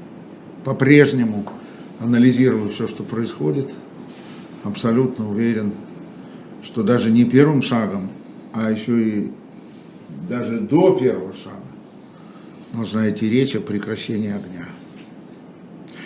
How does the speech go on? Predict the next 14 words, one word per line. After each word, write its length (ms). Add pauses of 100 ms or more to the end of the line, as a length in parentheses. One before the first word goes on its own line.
(320)
И 60
на 140
сегодняшний 640
день 300 (1400)
опасность 720
всей 240
этой 180
ситуации 580
в 120
том, 240 (760)
что 200
нигде 560
и 240
никто 560